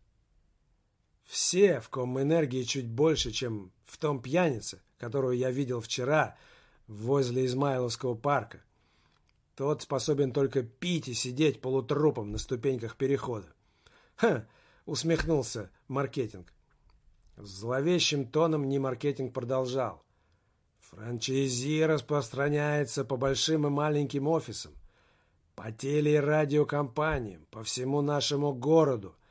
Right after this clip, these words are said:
по всей стране с удивительной скоростью». При упоминании телекомпаний молодой, чрезвычайно нарядно одетый журналист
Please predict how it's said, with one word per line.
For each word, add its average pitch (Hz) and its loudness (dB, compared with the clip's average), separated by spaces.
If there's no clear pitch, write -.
по 113 -8
всей 160 2
стране 156 0
с 160 -2
удивительной 160 0
скоростью». 143 -2
При 110 -6
упоминании 135 6
телекомпаний 135 4
молодой, 117 6
чрезвычайно 135 6
нарядно 131 6
одетый 127 6
журналист 127 4